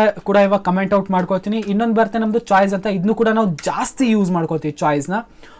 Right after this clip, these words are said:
ಓಕೆ, ಆ, ಇಲ್ಲಿ ನಾ ಏನ್ ಮಾಡ್ತೀನಿ, ಇವಾಗ ಒಂದು ಲಿಸ್ಟ್‌ನ ಕ್ರಿಯೇಟ್ ಮಾಡ್ಕೊಳ್ತೀನಿ, like a list ಅಂತ. So ಲಿಸ್ಟ್‌ನಲ್ಲಿ ಏನ್ ಮಾಡ್ತೀನಿ ಅಂದ್ರೆ ಒಂದು, ಆ, ಒಂದು ಲಿಸ್ಟ್‌ನ ಕೊಡ್ತೀನಿ. ಇದ್ರೊಳಗಡೆ something, ಓಕೆ,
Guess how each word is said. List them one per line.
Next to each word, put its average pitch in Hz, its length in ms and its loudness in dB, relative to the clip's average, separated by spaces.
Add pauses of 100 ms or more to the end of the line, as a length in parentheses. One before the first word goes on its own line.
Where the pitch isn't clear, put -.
(140)
ಓಕೆ, 226 280 0
ಆ, 180 60 4
ಇಲ್ಲಿ 196 280 4
ನಾ 208 100 2
ಏನ್ 202 180 4
ಮಾಡ್ತೀನಿ, 202 280 0
ಇವಾಗ 196 140 4
ಒಂದು 196 160 2
ಲಿಸ್ಟ್‌ನ 190 340 -2
ಕ್ರಿಯೇಟ್ 190 320 -2
ಮಾಡ್ಕೊಳ್ತೀನಿ, 190 400 -2
like 175 260 -4
a 147 200 -2
list 185 220 -2
ಅಂತ. 190 140 0 (540)
So 202 140 4
ಲಿಸ್ಟ್‌ನಲ್ಲಿ 208 460 0
ಏನ್ 208 160 0
ಮಾಡ್ತೀನಿ 196 300 0
ಅಂದ್ರೆ 196 180 -2
ಒಂದು, 196 480 2
ಆ, 170 120 -4 (560)
ಒಂದು 185 180 0
ಲಿಸ್ಟ್‌ನ 202 240 -2
ಕೊಡ್ತೀನಿ. 151 340 -4
ಇದ್ರೊಳಗಡೆ 160 560 -2 (560)
something, 156 380 -8
ಓಕೆ, 139 240 -8